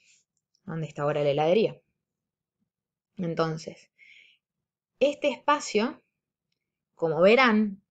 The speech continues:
históricamente estuvo ocupado por las cafeterías y la gente y un espacio de concentración social. Entonces vamos a tener un patrón histórico que se repite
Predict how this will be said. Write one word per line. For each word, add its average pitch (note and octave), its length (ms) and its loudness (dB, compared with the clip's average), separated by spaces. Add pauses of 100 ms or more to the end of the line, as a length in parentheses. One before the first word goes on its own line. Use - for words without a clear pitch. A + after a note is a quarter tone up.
(100)
históricamente A#3 1300 -2
estuvo B3+ 520 2
ocupado G#3 720 -2
por C4 100 -4
las C#4+ 140 -8
cafeterías G3 760 -6
y F3+ 120 -12
la - 100 -12
gente F#3+ 400 -6 (140)
y F#3+ 180 -4
un G3 80 -2
espacio G3+ 540 -6 (400)
de E3 100 -4
concentración F#3 640 -2
social. C#3+ 640 -2 (440)
Entonces F#3+ 340 0
vamos B3 160 4
a B3+ 40 0
tener B3+ 160 0
un B3 140 -2
patrón A#3+ 520 0
histórico G#3+ 800 2 (260)
que - 120 -20
se D3 120 -10
repite G3 680 0